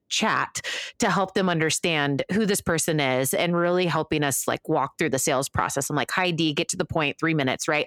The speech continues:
Or, you know, when we're looking for a new person on our team,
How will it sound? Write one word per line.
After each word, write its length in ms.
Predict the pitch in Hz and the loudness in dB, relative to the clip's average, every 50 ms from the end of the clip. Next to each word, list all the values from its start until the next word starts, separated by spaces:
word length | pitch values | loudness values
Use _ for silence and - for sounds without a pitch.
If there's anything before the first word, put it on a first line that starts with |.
| - - | 0 0
Or, 460 | 269 269 233 196 170 165 170 175 - - | 2 2 2 2 2 2 0 0 -2 0
you 120 | 190 170 | 0 2
know, 140 | 165 160 160 | 2 2 2
when 100 | 160 165 | 2 2
we're 140 | 160 160 160 | 2 0 2
looking 340 | 156 165 156 - 175 170 | 0 0 0 -2 -2 -2
for 160 | 147 - 165 156 | 0 0 0 0
a 40 | |
new 440 | 151 156 156 160 160 160 160 160 156 - | 2 2 2 2 2 4 2 2 0 -2
person 420 | - - 175 165 - - 175 156 | -2 -2 0 0 0 0 0 0
on 160 | - - 147 | 0 0 0
our 120 | 131 110 - | 0 -2 -2
team, 500 | - - - 240 220 190 160 147 143 | -2 -2 0 0 2 2 2 2 0